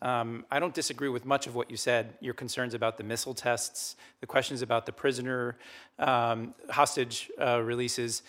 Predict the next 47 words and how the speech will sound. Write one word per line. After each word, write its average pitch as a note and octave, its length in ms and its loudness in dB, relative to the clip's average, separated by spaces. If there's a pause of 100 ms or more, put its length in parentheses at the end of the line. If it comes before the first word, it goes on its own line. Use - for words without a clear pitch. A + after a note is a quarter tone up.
(440)
All G3+ 160 12
of F#3+ 60 6
these F3+ 160 2
questions, D3+ 320 8
I C#3 40 2
think, C3+ 140 0
need C3 160 -2
to A#2+ 60 -6
be A#2 140 -2
asked A#2+ 300 0
of A#2+ 120 -6
this A2+ 160 -4
administration, A2+ 480 -2
but A#2 120 -4
the C3+ 80 -2
biggest B3+ 360 -2
question A#2+ 340 4
I A#2 80 0
think A#2 220 -6
we B2 100 2
all C#3+ 140 8
need C3 160 -2
to A2 80 0
ask G#2+ 340 -4 (320)
is, - 260 -6
where E3+ 240 2
do G#3+ 120 2
we G3+ 100 0
want E3 160 4
to C#3 60 2
be C3+ 240 -4
ten A#2+ 280 -4
years C3 220 0
from A#2+ 160 -10
now, G#2 300 -2 (340)
um, G#2+ 440 -6 (100)
in C3+ 120 -2
the B2 60 -4
Middle A#2+ 260 -2
East? - 240 -6
We D#3 140 0
had F#3 220 8
a E3 60 2
policy C3 440 2
of A#2+ 100 -6
dual C3 140 0
containment B2+ 640 -6